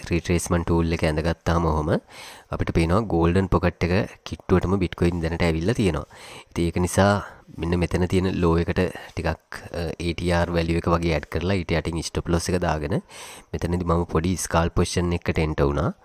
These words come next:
ඉතින් ඒවා ස්කාල්ප් පොසිෂන් කියන්නේ, අ, සීයට එකක් විතරවත් අප් වෙනකොට ප්‍රොෆිට් අරගෙන මම එන්ට්‍රි එකට සාමාන්‍යයෙන් ස්ටොප් ලොස් එක දාගන්නවා.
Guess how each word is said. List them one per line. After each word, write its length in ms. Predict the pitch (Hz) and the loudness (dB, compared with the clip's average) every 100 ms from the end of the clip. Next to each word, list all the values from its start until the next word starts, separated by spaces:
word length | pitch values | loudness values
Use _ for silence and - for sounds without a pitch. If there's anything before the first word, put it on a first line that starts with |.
| - - | -14 -10
ඉතින් 280 | 92 90 87 82 - | -2 -2 0 -4 0
ඒවා 240 | 92 95 | 2 4
ස්කාල්ප් 360 | 87 - 90 - | 2 2 2 4
පොසිෂන් 340 | 95 - 95 | 0 2 0
කියන්නේ, 440 | 92 95 98 120 135 - - - - | 2 2 4 2 0 -2 -14 -18 -6
අ, 100 | 85 82 82 | -2 -2 -2
සීයට 380 | - 85 87 | -4 -2 0
එකක් 160 | 87 - 92 - - - - | 0 2 0 -2 -14 -14 -12
විතරවත් 460 | 87 90 90 87 78 | -4 0 2 2 -2
අප් 120 | - | -4
වෙනකොට 340 | 82 82 - - | -2 0 2 2
ප්‍රොෆිට් 300 | 87 - 82 | 0 -2 -2
අරගෙන 260 | 82 82 | -2 0
මම 160 | 92 85 | 0 0
එන්ට්‍රි 320 | 82 80 82 | -2 -4 -6
එකට 120 | 82 | -6
සාමාන්‍යයෙන් 460 | - 82 80 82 90 | -2 0 0 -2 -4
ස්ටොප් 260 | - - 80 | -2 -2 -2
ලොස් 200 | 78 160 | -2 -2
එක 100 | 156 | 0
දාගන්නවා. 500 | 160 170 208 160 | 2 2 2 2